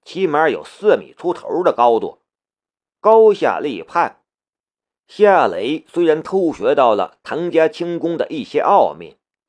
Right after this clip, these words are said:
但还不全面，他无法达到唐雨嫣的那种水准。不过唐雨嫣是从小就开始修炼，时间长达二十几年，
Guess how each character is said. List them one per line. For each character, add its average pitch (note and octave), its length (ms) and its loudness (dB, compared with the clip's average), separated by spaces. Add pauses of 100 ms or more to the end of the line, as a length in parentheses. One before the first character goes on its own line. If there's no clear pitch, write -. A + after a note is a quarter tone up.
(140)
但 A#2 380 0
还 - 180 -4
不 C#3 200 -6
全 - 260 -20
面， C#3 300 -10 (500)
他 F3+ 180 0
无 G3+ 240 2
法 D#2+ 280 -4
达 C#3 260 0
到 B2+ 320 -4
唐 F3+ 320 -6
雨 E2 200 -14
嫣 E3+ 180 2
的 A2 100 -2
那 C3 160 -2
种 A2+ 160 -10
水 E3+ 340 -4
准。 - 220 -12 (1200)
不 G#3 140 6
过 F3+ 360 6
唐 F3 400 -6
雨 D2 200 -18
嫣 E3 300 -2
是 C#3+ 200 -4
从 F#3 280 -6
小 - 320 -14
就 A#2+ 140 -2
开 D#3+ 200 0
始 - 140 -14
修 F3 300 0
炼， F#2+ 180 -6 (400)
时 D3+ 380 0
间 C3+ 280 -4 (100)
长 D3+ 220 -6
达 C3 100 2
二 D3 280 2
十 F2 160 -12
几 C#2 240 -20
年， B2 340 -8